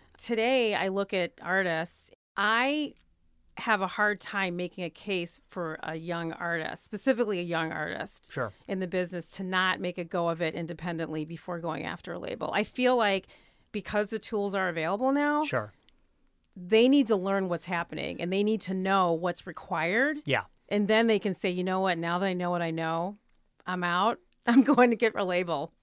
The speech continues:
Speaker 2: I completely agree with what you just said. I encourage bands to have that self-knowledge and to, to get things started themselves. In fact, you know, artists today,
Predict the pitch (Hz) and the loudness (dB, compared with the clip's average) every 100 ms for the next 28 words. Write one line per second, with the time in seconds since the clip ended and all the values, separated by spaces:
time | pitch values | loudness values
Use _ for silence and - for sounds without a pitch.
0 | - 202 185 202 160 131 143 147 123 117 | 0 0 0 0 0 -2 -4 -4 -6 -8
1 | 110 - 151 123 104 143 - _ - 135 | -8 -4 -2 -4 -6 -20 -20 _ 0 0
2 | 151 - 147 135 127 - - _ - 143 | 0 -2 -2 0 -2 -6 -12 _ -20 -8
3 | 131 123 123 113 - - 139 127 123 123 | -2 -2 -2 -4 -4 -4 -2 -2 -4 -6
4 | _ - _ _ _ _ _ _ _ _ | _ -20 _ _ _ _ _ _ _ _
5 | _ _ - 113 143 151 139 - - 135 | _ _ -16 -2 2 2 0 0 2 2
6 | - 123 131 143 127 120 117 - 131 127 | 0 0 2 2 2 -2 -4 -8 -6 -6
7 | - 131 127 120 123 _ - 127 135 - | -4 -4 -2 -4 -6 _ -14 -6 -6 -4
8 | 127 120 - 139 151 135 117 117 - 147 | -6 -2 -2 2 2 2 -2 -8 -4 0
9 | 139 113 113 135 131 - - - - _ | 0 0 -4 0 0 0 -20 -20 -20 _
10 | - 127 123 120 127 113 - 143 139 135 | -8 -4 -2 -2 -4 -14 -8 0 0 0
11 | - 139 127 147 143 127 123 | -2 -2 6 8 8 6 2